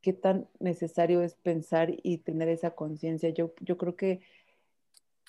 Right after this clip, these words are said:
igual, o sea, mi propósito es ser más consciente cada día.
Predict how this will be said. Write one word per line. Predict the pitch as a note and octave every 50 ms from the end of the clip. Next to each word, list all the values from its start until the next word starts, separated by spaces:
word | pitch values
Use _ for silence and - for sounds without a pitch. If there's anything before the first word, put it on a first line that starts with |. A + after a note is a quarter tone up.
| _ _ - - _ _ _ _ _ _
igual, | - G3 E3+ D#3 D#3+ F3 F3 F3+ G3 G3+ F3+ E3+ - -
o | E3 E3
sea, | D#3+ D#3+ E3+ E3 E3 E3
mi | E3 F3 F3 E3+
propósito | - E3 E3 E3 - E3+ D#3+ F#3+ F#3 - - F3+ F3
es | F3 F3 F3
ser | - - F3 E3+
más | E3+ F3 F3 E3+ -
consciente | - F#3 F3 E3 - E3+ D#3+ - E3+ E3
cada | - E3+ E3 E3 E3 D#3+
día. | D#3+ E3 E3 D#3+ D3+ D3